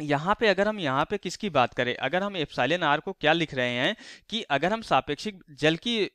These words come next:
अगर हम जल की विद्युतशीलता अगर हवा के सापेक्ष लिखना चाहें तो हम किस तरीके से लिखने हैं, कांच की विद्युतशीलता हवा के सापेक्ष क्या हो जाएगा, हम क्या लिखते हैं फिर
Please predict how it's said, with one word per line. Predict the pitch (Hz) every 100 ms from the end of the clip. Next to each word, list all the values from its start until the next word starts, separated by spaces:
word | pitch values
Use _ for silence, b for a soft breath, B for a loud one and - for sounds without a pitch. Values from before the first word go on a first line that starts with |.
| -
अगर | 135 185
हम | 208
जल | 147 143
की | - 220
विद्युतशीलता | 175 139 127 190 - 131 123
अगर | - 143 196
हवा | - 127 160
के | 208
सापेक्ष | 202 127 117 180 -
लिखना | 139 127 156 175
चाहें | 123 131
तो | 175
हम | 175
किस | 208 -
तरीके | 127 123 175
से | 151
लिखने | 131 - 127
हैं, | 123 131 220 B B B _
कांच | 135 143 190
की | - 233
विद्युतशीलता | 165 139 147 139 139 123 170 208 -
हवा | 131 127 175
के | 226
सापेक्ष | - 127 120 185 - -
क्या | 185
हो | 156
जाएगा, | 131 120 120 143 - B B
हम | 160 190
क्या | 190
लिखते | 170 143 160
हैं | 190
फिर | - 208